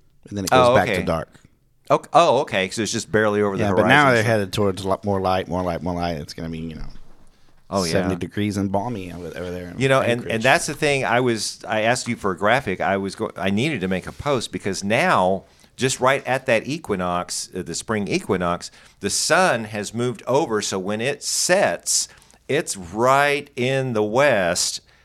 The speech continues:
Speaker 2: And the driver, I'm having trouble driving right at sunset, and we, th-,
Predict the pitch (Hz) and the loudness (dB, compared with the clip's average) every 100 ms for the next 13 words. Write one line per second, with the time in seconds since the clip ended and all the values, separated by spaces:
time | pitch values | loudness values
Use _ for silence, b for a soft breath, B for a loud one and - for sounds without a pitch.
0 | b _ 104 104 98 82 98 120 135 107 | b _ 0 2 0 2 4 6 4 2
1 | 92 95 110 135 131 110 95 - 123 104 | -2 -2 -2 -2 -2 -2 -4 2 2 2
2 | 85 85 104 113 117 95 87 90 101 107 | -4 -6 0 2 2 0 -2 0 0 0
3 | 90 82 - 110 113 - 73 73 - 80 | -4 -4 -2 -2 -4 -4 -4 -4 -6 -8
4 | 76 - - - - 98 | -8 -10 -16 -14 -14 -12